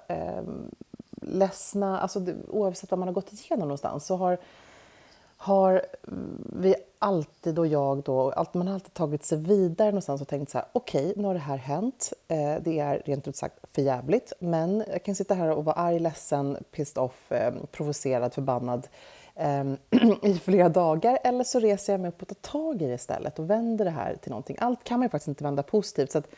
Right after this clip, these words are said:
ibland hör jag mig själv säga det till mina barn så här: "Men vänd det till någonting positivt istället", för att jag förmodligen fick höra det när jag själv var liten. Och så funkar ju inte livet, så att, men det är klart att, att, eh, livet är inte bara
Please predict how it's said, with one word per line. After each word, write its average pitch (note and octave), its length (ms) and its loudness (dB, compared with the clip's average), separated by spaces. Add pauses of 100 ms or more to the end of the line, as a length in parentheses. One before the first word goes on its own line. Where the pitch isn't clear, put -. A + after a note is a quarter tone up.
(240)
ibland G3+ 280 2
hör F3+ 80 2
jag E3 80 2
mig D#3+ 80 -2
själv D3 200 -2
säga C#3+ 180 0
det C#3 60 2
till D3+ 100 -8
mina C#3+ 140 0
barn F3+ 220 0
så - 100 -8
här: C3 80 -4
"Men C#3 80 -6
vänd G3 200 2
det C4+ 80 0
till C4+ 100 -2
någonting C4 260 0
positivt C#4+ 640 -2
istället", D#3 440 0
för - 120 -4
att C#3+ 100 -4
jag C3+ 100 0
förmodligen C#3+ 280 -4
fick - 140 -10
höra D3 140 -2
det B2+ 240 -2
när D3 100 -4
jag C3+ 100 -4
själv C4 200 -2
var F#3 60 0
liten. C3+ 320 0 (560)
Och G#3+ 140 2
så C#4 120 4
funkar A3+ 480 2
ju A3 80 4
inte B2 200 -2
livet, - 380 -2
så D#3 80 -2
att, - 80 -6
men E3+ 180 -2
det F3+ 60 0
är - 20 2
klart D3+ 260 -6
att, - 240 -10 (340)
att, - 320 -6
eh, D#3 120 2
livet E3 420 4
är E3+ 280 4
inte C#3+ 240 -2
bara A2 360 2